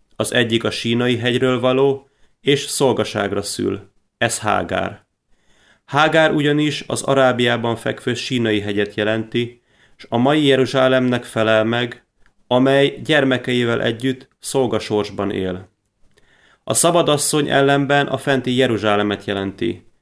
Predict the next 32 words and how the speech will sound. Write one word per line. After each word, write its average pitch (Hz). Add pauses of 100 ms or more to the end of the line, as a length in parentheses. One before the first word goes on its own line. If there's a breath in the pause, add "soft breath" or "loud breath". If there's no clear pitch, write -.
(220)
Ez 127
a 135
mi 131
anyánk. 95 (460)
Hiszen -
írva 120
van: 98 (600)
„Örülj 139
te 123
magtalan, 127 (120)
aki 110
nem 117
szülsz, 139 (280)
fejezd 127
ki -
örömöd 131
és 131
újjongj, 131 (140)
aki 117
nem 127
vajúdol. 95 (840)
Mert 120
több 180
a 127
gyermeke 131
a -
magányosnak, 120
mint 110
annak, 139 (120)
akinek 127
férje 101
van.“ 92